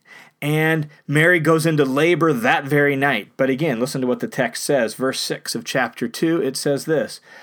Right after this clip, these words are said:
"While they were there, the days were completed for her to give birth." Well, that changes the picture. They go to Bethlehem. They're staying there for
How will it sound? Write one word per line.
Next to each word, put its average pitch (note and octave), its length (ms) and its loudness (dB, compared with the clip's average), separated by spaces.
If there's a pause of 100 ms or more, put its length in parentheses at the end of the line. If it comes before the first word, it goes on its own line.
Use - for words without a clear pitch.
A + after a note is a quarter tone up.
(220)
"While F3 720 2
they E3 380 2
were D3 320 4
there, C3+ 880 0 (320)
the C#3 100 2
days D3 640 2
were C3+ 200 2
completed C3 580 0
for B2 120 -2
her B2+ 120 -2
to A#2 100 0
give F#2+ 280 -6
birth." F2+ 400 -4 (840)
Well, B2+ 120 -2
that G3 180 0
changes C#3 480 -2
the A2+ 80 -6
picture. B2+ 580 -4 (300)
They C3+ 300 0
go E3 160 4
to C#3 80 0
Bethlehem. C3 720 0 (200)
They're C#3 220 2
staying F3+ 640 2
there C#3+ 240 4
for C3 400 0